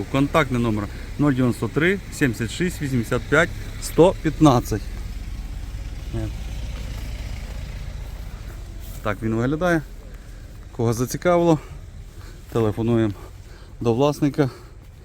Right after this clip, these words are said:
по вище вказаному номеру телефону. Це Opel Mokka дві тисячі тринадцятого року, один і сім,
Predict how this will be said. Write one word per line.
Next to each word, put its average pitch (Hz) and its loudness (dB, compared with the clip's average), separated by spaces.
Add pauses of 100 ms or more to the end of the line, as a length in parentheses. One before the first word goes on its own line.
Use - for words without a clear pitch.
(320)
по 117 -2
вище 110 0
вказаному 101 -2
номеру 120 -4 (140)
телефону. 98 -4 (360)
Це 170 2
Opel 143 8
Mokka 131 6 (760)
дві 175 6
тисячі 165 2
тринадцятого 151 4
року, 202 4
один 160 6
і 131 8
сім, 180 2